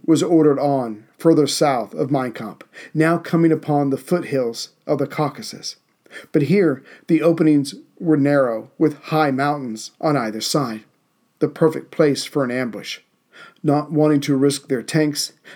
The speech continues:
the Viking was told to hold, for on the way were German mountain infantry. The Viking came to a halt on August fourteenth. The men of the Viking spent their days of August and September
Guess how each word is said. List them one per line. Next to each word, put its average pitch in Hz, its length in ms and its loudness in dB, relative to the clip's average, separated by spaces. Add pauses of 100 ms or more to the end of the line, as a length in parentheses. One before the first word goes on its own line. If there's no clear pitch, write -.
the 151 120 4
Viking 160 420 4
was 131 160 0
told 139 420 2 (460)
to 147 140 -2
hold, 110 380 -4 (420)
for 160 260 2
on 160 140 4
the 165 100 4
way 139 400 2 (140)
were 147 160 4
German 147 440 2
mountain 127 480 -2
infantry. 160 600 -4 (680)
The 151 100 4
Viking 160 600 2
came 147 260 2
to 139 160 0
a 123 60 -2
halt - 460 -4 (300)
on 143 180 0
August 135 400 -2
fourteenth. - 680 -8 (920)
The 165 80 6
men 226 260 4
of 185 100 0
the 147 80 4
Viking 147 440 2
spent 156 300 0
their 135 120 0
days 147 400 2
of 110 100 -8
August 143 540 -2
and 110 140 -12
September 139 640 -2